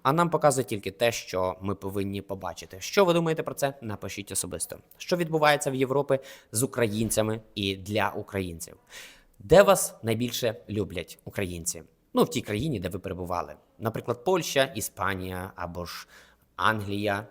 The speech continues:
чи Чехія? Де найбільше люблять українців? Скажіть мені, будь ласка, тому що є перша країна, яка продовжила легальне перебування для громадян України.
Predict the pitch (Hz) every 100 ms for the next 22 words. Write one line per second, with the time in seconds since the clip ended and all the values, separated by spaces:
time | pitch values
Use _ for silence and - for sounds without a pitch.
0 | - - 175 - 202 175 - 90 76 98
1 | 165 196 185 175 180 170 165 160 151 147
2 | 127 98 85 - 123 143 190 147 113 98
3 | 98 92 87 87 - 123 160 - 160 165
4 | 208 214 202 196 196 185 160 160 175 180
5 | 160 160 156 147 143 135 135 127 117 127
6 | 127 127 131 139 151 151 131 107 104 101
7 | 104 117 123 131 139 156 151